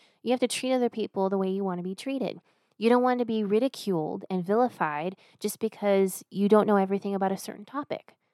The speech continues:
Because if, you know, none of us would be able to have any conversations if we all,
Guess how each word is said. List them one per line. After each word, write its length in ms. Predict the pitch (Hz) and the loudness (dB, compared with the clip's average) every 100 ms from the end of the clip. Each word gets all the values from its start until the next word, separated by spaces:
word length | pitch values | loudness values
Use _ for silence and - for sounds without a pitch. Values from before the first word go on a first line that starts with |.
| _ _ _ | _ _ _
Because 400 | 233 262 233 - | 0 2 2 0
if, 320 | - 226 - - | -6 -6 -6 -10
you 100 | 226 | -4
know, 280 | 202 214 - _ _ _ _ - | -4 -4 -10 _ _ _ _ 0
none 160 | 240 | 2
of 80 | 262 | 4
us 140 | 262 254 | 2 0
would 100 | 233 | -2
be 140 | 240 | 0
able 160 | 240 240 | 0 0
to 60 | |
have 180 | 233 233 | 0 0
any 140 | 233 | -2
conversations 800 | 233 220 220 220 254 277 196 165 | -4 -8 -6 -6 -4 -4 -4 -4
if 160 | 180 - | -6 -2
we 120 | 196 | 0
all, 260 | 196 196 | 2 0